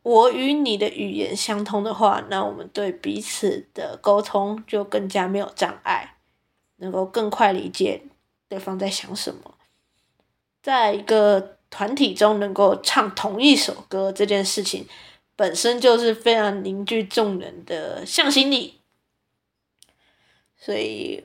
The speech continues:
我也不意外，就是为什么歌曲有时候会成为一些极权国家被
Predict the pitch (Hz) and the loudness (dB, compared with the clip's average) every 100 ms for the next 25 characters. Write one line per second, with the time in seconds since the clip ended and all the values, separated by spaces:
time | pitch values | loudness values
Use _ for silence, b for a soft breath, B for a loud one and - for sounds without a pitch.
0 | - 285 370 196 - - 208 202 202 175 | -4 2 4 4 0 -4 2 6 8 8
1 | 170 - 190 196 214 208 - - - 196 | 6 2 -2 0 2 0 -2 -4 -2 0
2 | - 190 208 196 - 202 185 185 - 196 | -2 -4 -4 -4 0 2 2 0 -6 -10
3 | 208 202 - - 214 _ _ _ 254 220 | -6 -6 -4 -8 -12 _ _ _ -10 -8
4 | - 220 202 208 208 214 - 233 220 196 | -2 2 4 2 0 -4 -2 -4 0 2
5 | 190 208 196 190 214 B B - 208 135 | 4 6 8 6 2 B B -4 -2 -2
6 | - - | -6 -14